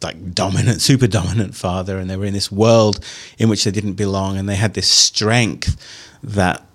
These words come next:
you know, clearly had been, um, cultivated. But, um, yeah, just I, I, I still bought everything they said and did.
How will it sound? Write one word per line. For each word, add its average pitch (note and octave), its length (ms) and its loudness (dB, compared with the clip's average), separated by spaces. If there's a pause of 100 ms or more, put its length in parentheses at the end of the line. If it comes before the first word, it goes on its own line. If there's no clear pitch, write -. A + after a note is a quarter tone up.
(120)
you C#3 280 0
know, E2+ 140 2
clearly A#2+ 460 2
had G2 200 2
been, F#2 260 0 (480)
um, F2+ 460 2 (520)
cultivated. F2 800 2 (100)
But, F#2 340 0 (240)
um, F2+ 400 -4
yeah, D#3+ 160 2
just - 240 0 (440)
I, F2 220 -2 (100)
I, A2 140 0 (100)
I G2 60 2
still G#2 260 4
bought F#2+ 380 2
everything F#2+ 400 -2
they F2 100 -2
said F2 240 2
and E2+ 120 0
did. E2+ 220 0